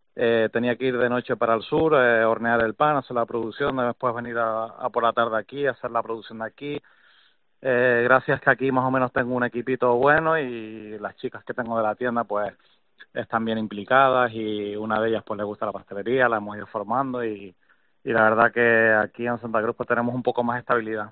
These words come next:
pero en el sur ya fue insostenible. Queríamos cerrar el veinticuatro de diciembre, pero no, no fue posible, tuve que hacerlo a finales de noviembre y, bueno,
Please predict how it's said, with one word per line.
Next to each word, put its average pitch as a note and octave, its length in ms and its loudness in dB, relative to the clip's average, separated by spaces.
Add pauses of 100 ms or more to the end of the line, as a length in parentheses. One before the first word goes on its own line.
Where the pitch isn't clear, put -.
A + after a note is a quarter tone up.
pero A2+ 180 -2
en A2 60 -8
el G#2+ 140 -12
sur B2+ 240 -4
ya B2 360 4
fue B2+ 140 -2
insostenible. D3 760 -2 (800)
Queríamos C3+ 520 4
cerrar C3+ 320 4
el A#2 320 2
veinticuatro B2 580 4
de B2 60 4
diciembre, A#2+ 420 0
pero G#2 200 -2
no, A2+ 460 -2
no A#2 120 -4
fue B2 160 0
posible, D#3 440 0
tuve A#2 200 -2
que A#2+ 60 -2
hacerlo A2 300 -2
a - 20 -20
finales A2+ 320 -6
de A2 60 -12
noviembre C3+ 540 -8 (100)
y, A2 360 0
bueno, G2+ 260 -2